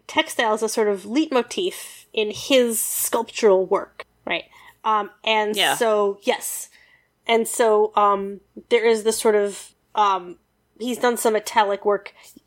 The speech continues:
Speaker 1: I mean, y-, you might, I don't know if he did the one that you saw.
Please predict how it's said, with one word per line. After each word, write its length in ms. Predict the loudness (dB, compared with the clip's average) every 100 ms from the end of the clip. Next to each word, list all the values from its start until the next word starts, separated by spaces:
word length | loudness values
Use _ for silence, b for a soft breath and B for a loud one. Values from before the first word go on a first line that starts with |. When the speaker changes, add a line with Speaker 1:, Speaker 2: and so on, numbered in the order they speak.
| -2
Speaker 1:
I 40 | 0
mean, 160 | 0
y-, 120 | -4 -6
you 160 | 0 2
might, 160 | 2 -2 _ _ _
I 80 | 0
don't 160 | 2 2
know 160 | 2
if 120 | 0 -2
he 80 |
did 120 | -2 2
the 80 |
one 140 | 2 0
that 100 | 0
you 160 | -2 -2
saw. 300 | -2 -2 -2